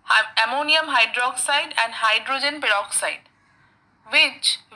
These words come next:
removes the organic particles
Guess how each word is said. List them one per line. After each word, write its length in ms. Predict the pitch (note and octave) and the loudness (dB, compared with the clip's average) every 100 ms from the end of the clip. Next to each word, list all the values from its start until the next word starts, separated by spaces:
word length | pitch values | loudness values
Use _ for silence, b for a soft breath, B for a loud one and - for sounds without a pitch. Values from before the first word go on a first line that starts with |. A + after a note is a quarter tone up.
| G3+ | -2
removes 500 | B3 C4+ E4 F#4 - | 0 0 -2 -2 -2
the 120 | D#4+ - | 0 2
organic 680 | A3+ A3+ C4+ C4+ D4 D4 | 0 0 0 0 0 -2
particles 760 | - G#3+ G#3+ A#3+ - C#4+ - | -2 -2 -2 -6 -4 -4 -4